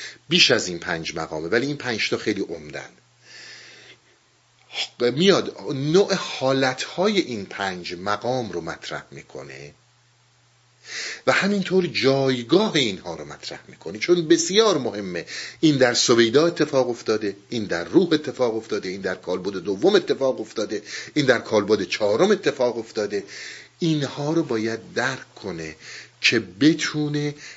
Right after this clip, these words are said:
ارتعاشاتی رو که به وجود میاره بین کالبدها برشون قادر و مسلط شه.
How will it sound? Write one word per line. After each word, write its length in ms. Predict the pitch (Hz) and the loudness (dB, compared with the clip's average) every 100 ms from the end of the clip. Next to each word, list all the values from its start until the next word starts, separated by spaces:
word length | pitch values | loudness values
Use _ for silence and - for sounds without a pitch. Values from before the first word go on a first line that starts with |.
| - - | -16 0
ارتعاشاتی 1600 | 127 110 113 - - 117 - 113 113 117 - 165 180 160 - 117 | 2 2 -2 -4 -10 -10 -6 -6 -2 0 0 0 -2 -2 -4 -6
رو 120 | 104 90 | -6 -6
که 160 | - | -8
به 140 | 80 90 | -6 -6
وجود 520 | 80 80 87 85 85 | -6 -8 -8 -10 -14
میاره 840 | 85 85 90 85 82 98 110 120 120 - - - - - 90 | -12 -10 -8 -8 -6 -4 -2 -4 -10 -20 -20 -20 -20 -18 -4
بین 400 | 85 160 131 87 | 6 6 6 -2
کالبدها 1120 | 82 - 90 82 85 73 87 - - 101 120 - - - - 90 | -6 -2 0 0 -2 -4 -6 -6 -6 -4 -4 -8 -18 -20 -16 -2
برشون 720 | 104 107 110 - 113 113 120 - _ _ - | 0 0 -2 -4 -4 -8 -10 -16 _ _ -2
قادر 540 | 101 92 90 95 95 | 0 0 -2 -4 -4
و 120 | 110 | -6
مسلط 640 | 113 107 95 73 78 - - | -8 -8 -6 -8 -12 -14 -10
شه. 180 | - | -10